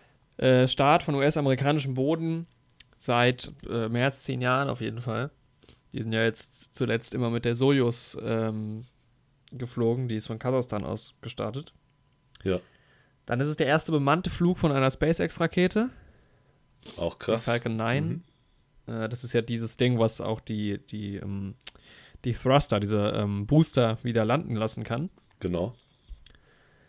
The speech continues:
Speaker 1: Ähm, und außerdem, was war's noch?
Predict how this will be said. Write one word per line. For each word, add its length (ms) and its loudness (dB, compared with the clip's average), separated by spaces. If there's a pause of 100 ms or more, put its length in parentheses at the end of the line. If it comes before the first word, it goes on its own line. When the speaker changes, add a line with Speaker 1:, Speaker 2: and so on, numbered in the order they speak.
(280)
Speaker 1:
Ähm, 480 2
und 160 -2
außerdem, 1040 2 (1000)
was 220 -4
war's 220 0
noch? 560 -4